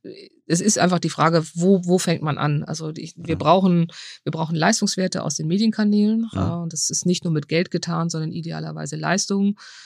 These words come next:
Speaker 2: Mhm.
Speaker 1: Äh, also sprich, es geht nicht nur darum, wie viel Geld habe ich wo reingepumpt, sondern idealerweise haben wir sowas wie, wie tatsächlich immer noch Ad-Impressions. Ähm,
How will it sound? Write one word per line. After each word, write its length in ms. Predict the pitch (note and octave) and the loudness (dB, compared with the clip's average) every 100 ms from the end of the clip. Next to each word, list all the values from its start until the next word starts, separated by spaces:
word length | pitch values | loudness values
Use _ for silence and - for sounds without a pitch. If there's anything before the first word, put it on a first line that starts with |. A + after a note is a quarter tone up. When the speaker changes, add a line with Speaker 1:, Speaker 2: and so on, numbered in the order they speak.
| - | -2
Speaker 2:
Mhm. 100 | F2+ | -2
Speaker 1:
Äh, 60 | |
also 340 | E3 E3+ D3+ D3+ | 0 -4 -6 -6
sprich, 440 | - E3+ E3 - | -6 -2 -2 -2
es 160 | D#3+ - | -6 -6
geht 120 | D#3 | -6
nicht 160 | D#3 | -6
nur 80 | E3 | -6
darum, 280 | D#3 D#3 D#3 | -8 -6 -6
wie 80 | D#3 | -6
viel 120 | D3 | -8
Geld 260 | D3+ D3+ D#3+ | -2 -2 -2
habe 140 | D3+ | -6
ich 100 | D3 | -8
wo 100 | D#3 | -8
reingepumpt, 640 | D#3 D#3+ F3 D#3 D#3+ D#3 D#3 | -6 -4 -4 -4 -4 -4 -4
sondern 340 | D#3 D3+ D3+ - - - _ | -4 -2 -4 -8 -20 -20 _
idealerweise 680 | F#3 E3+ D#3 D3+ D#3 D#3 D3+ | 4 6 6 4 2 0 -2
haben 180 | E3 | -2
wir 60 | E3 | -2
sowas 360 | D#3+ D#3 D#3 - | -6 -8 -8 -6
wie, 340 | E3 D#3+ - | -4 -4 -4
wie 180 | - - | -6 -8
tatsächlich 380 | - F3 F#3 E3+ | -6 -2 2 2
immer 120 | D#3 | 0
noch 120 | D#3 D3+ | -2 -4
Ad-Impressions. 880 | - D#3+ D3+ D#3 D3 D#3 D3+ D#3 - | -6 -6 -6 -8 -8 -4 -4 -2 -2
Ähm, 360 | D#3 D#3 D3+ | 0 0 0